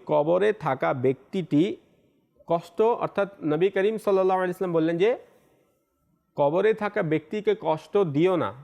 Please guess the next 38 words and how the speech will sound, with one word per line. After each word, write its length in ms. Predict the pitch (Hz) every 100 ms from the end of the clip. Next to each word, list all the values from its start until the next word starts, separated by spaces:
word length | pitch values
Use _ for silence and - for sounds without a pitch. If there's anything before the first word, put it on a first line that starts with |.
| -
এখান 280 | 165 185 196
থেকেও 340 | 226 226 220
এটা 180 | 180 170
বোঝা 300 | 143 143 190
যাচ্ছে 340 | 180 139 -
যে 120 | 123 123
হ্যাঁ, 260 | 127 151 - _ _ _
যে 120 | 127 127
কবরে 360 | 143 139 165 185
থাকা 320 | 175 151 160 147
ব্যক্তিটি 460 | 123 135 - 175 190
কষ্ট 280 | 151 139 -
পাবে, 400 | 165 147 139 165 - _
অর্থাৎ 280 | - - 175 - - _ 117
জীবিত 300 | 139 170 208
মানুষরা 560 | 196 160 180 180 185
যেভাবে 280 | 170 175 170 170
কষ্ট 240 | 147 -
পায় 180 | 170 170
তারাও 340 | 131 127 170 170
কষ্ট 260 | 156 -
পায়। 240 | 147 151 156
এই 120 | 127
জন্য 340 | 131 156 220 269 - _ _ _
প্রিয় 160 | 151
নবী 220 | 180 185 180
সাল্লাল্লাহু 460 | - 160 143 143
আলাইহি 120 | 139
ওয়াসাল্লাম 260 | 139 - 151
সেটা 280 | - 139 143
থেকে 280 | 147 139 143
নিষেধ 380 | 123 131 185 175
করে 220 | 151 123
দিয়েছেন 420 | 113 107 - 156 214 _ _
এবং 260 | - 123 131
এটা 280 | 127 175 247 - _ -
জায়েজ 540 | 113 110 117 214 226 - _ _
না। 340 | 104 110 120